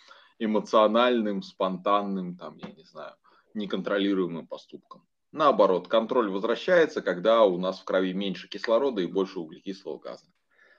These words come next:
Вот. Достигается это методом, а, более акцентированного длинного выдоха при коротком вдохе,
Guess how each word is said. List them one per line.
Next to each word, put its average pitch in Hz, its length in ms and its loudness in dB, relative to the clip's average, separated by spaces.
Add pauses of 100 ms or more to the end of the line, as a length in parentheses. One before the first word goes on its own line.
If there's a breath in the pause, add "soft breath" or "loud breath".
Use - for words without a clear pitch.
(280 soft breath)
Вот. 85 320 -14
Достигается 143 800 6
это 104 200 -2
методом, 95 600 -4 (360 soft breath)
а, 87 420 -6 (220)
более 107 1000 4 (260)
акцентированного 107 1000 -2
длинного 101 1000 -2
выдоха 117 640 -4 (720)
при 147 120 -6
коротком 131 480 0
вдохе, 120 440 -2